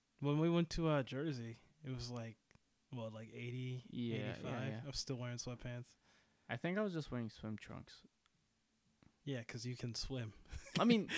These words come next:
Speaker 1: <laughs> I ain't trying to die, Warren. Come on. No, I'm kidding. But, uh, <laughs> but what am I kidding about?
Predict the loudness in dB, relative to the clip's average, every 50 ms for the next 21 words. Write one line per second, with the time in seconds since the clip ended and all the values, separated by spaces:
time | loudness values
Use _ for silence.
0 | 2 6 10 10 10 12 12 12 12 12 12 12 12 12 10 10 10 10 8 8
1 | 8 6 10 12 12 12 12 12 12 12 8 6 4 2 2 2 4 6 6 6
2 | 4 2 -4 -10 -16 -18 -18 -20 -20 -20 -4 0 2 2 2 0 -2 -4 -6 -8
3 | -8 -10 -2 0 2 4 6 6 6 6 4 2 0 -2 -6 -12 _ _ _ _
4 | _ _ _ _ _ -18 -18 -18 -18 -20 -20 -20 -20 _ _ _ _ _ _ _
5 | _ _ _ _ _ _ _ _ _ _ -20 -18 -18 -18 -20 -20 _ _ _ _
6 | -6 -4 -4 -2 0 0 0 0 -2 -4 -6 -6 -6 -6 -6 -4 -6 -6 -6 -8
7 | -8 -8 -8